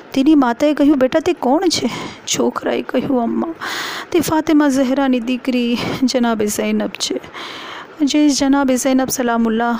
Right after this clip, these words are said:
નોકે નેઝા પર જે સર છે એ રસૂલે ખુદા સલ્લલ્લાહુ અલૈહિ વસલ્લમ નવાસા ઇમામ હુસૈનનું સર છે.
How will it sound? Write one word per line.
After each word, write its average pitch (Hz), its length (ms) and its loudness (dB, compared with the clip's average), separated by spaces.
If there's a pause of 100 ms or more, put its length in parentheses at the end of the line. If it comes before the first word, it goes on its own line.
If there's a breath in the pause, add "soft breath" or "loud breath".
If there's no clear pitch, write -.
નોકે 240 320 0
નેઝા 226 300 0
પર 240 160 -2
જે 226 160 0
સર 240 300 -2
છે 247 180 -2
એ 247 100 4
રસૂલે 240 340 0
ખુદા 254 280 0
સલ્લલ્લાહુ 247 280 0
અલૈહિ 247 60 -4
વસલ્લમ 247 180 0
નવાસા 247 440 0
ઇમામ 247 240 2
હુસૈનનું 254 540 0
સર 226 240 -4
છે. - 200 -8